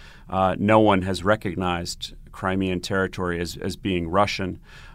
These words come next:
uh, but that would be one of the demands that the Russians would make. So this land bridge would connect Crimea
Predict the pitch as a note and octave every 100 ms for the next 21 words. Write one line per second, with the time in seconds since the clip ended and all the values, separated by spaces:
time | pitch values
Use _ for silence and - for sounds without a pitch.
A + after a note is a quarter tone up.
0 | - F2+ F2 - G#2 G2+ F#2+ F#2+ G#2 F#2+
1 | G#2 F#2 F2 G2 F#2 D2 F#2+ F#2 F2+ F#2
2 | F2+ F2 F#2 - F#2+ F#2 - E2 E2+ F#2+
3 | A2+ G#2 - - - - - A#2+ C#3+ D3
4 | D3+ D3 B2+ A#2 A2+ - A#2 B2+ - -
5 | A#2+ A2 A2 G#2 G2+